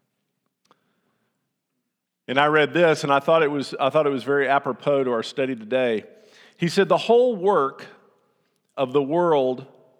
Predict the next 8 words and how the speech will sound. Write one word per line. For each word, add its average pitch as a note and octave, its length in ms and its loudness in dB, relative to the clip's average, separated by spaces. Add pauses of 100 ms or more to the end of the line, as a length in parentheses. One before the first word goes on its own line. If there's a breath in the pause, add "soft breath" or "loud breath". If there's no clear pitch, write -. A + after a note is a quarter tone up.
(1300)
against C#3+ 680 -2
the A3 80 -4
community F3+ 560 -6
of D3 100 -6
faith G2+ 440 -8 (1000)
is C3 180 -6
to D3+ 140 -6
insinuate G3+ 760 -4